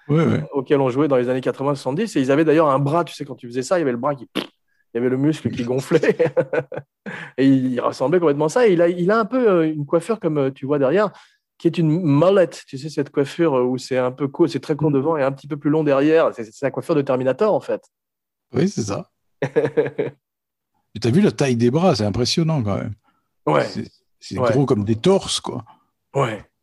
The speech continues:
Speaker 1: <laughs>
Speaker 2: C'est co-, pas, pas du tout crédible, cette espèce de, de banter, tu sais, cette espèce de va-et-vient du dialogue entre Ray Down Chang et lui, où tout d'un coup, ils,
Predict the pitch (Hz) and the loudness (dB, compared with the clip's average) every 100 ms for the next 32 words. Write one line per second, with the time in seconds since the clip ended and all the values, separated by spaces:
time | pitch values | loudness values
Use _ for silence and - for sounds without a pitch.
0 | _ - 120 113 _ _ _ _ _ _ | _ -6 -6 -6 _ _ _ _ _ _
1 | - 185 - 208 226 196 220 196 175 196 | -2 -2 -2 -4 -2 0 0 0 0 -2
2 | - 143 151 143 123 117 - 151 131 120 | 0 0 2 0 -2 -8 -4 -2 -2 -4
3 | 113 117 113 117 139 143 139 127 113 110 | -4 -6 -4 0 2 0 0 -2 -2 -4
4 | 135 131 120 135 123 120 123 139 131 123 | -6 -6 -4 -2 0 0 0 0 0 -2
5 | 147 139 123 123 127 135 131 113 - 110 | -2 -2 -4 -2 2 2 0 -4 -6 -2
6 | 127 143 127 127 - 139 135 127 151 160 | 0 0 0 -2 -2 -2 0 0 4 4
7 | 135 127 117 - 170 135 120 | 2 -2 -4 0 0 0 -6